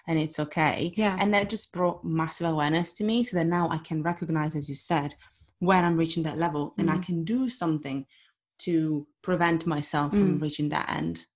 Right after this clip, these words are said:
Speaker 2: And actually reaching out to someone, you know, finding those kind of trusted people within our circles or whoever that, you could be a friend, family member, whoever. It is powerful. And I think what Fab said about voicing, I think that's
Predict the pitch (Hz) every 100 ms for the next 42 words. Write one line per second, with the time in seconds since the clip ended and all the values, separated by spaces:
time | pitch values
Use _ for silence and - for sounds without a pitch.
0 | - 269 294 330 - 285 262 311 - 240
1 | 247 269 - - 196 190 185 - 247 240
2 | 208 - 214 240 247 214 202 196 202 -
3 | 208 196 196 220 208 - 220 - 196 196
4 | 190 190 190 185 190 - - - - 190
5 | 190 - 226 262 - 175 175 185 185 190
6 | - - - - 233 247 220 214 - -
7 | - 220 196 196 180 175 247 220 190 -
8 | 220 214 196 180 180 208 233 190 - -
9 | - - 285 311 302 - 190 175 - 190
10 | 208 208 226 - 202 - 214 208 220 202
11 | 190 190 196 190 208 254 262 - 196 226
12 | 208 202 -